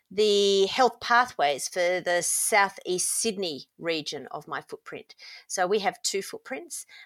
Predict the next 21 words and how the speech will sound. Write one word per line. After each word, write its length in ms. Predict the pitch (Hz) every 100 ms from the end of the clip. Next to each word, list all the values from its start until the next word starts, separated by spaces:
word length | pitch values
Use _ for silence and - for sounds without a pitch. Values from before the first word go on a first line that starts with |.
| -
um, 360 | 165 160 160 156
Sydney 500 | - 202 208 202 196
Local 260 | 196 196
Health 200 | 190 202
District 440 | 208 208 - 175 180
and 100 | 165
the 60 |
Southeast 800 | - 175 170 - 180 180 - - _
Sydney 400 | - 202 185 185
Local 260 | 190 190 185
Health 200 | 196 -
District. 420 | 190 - 220 202
And 160 | 185
Sydney 320 | - 247 233 196
Local 240 | 180 185
Health 260 | 175 180 -
District 400 | 175 - - -
has 160 | 165
had 220 | - 170
health 240 | 170 175 -
pathways 640 | 175 165 165 143 151 -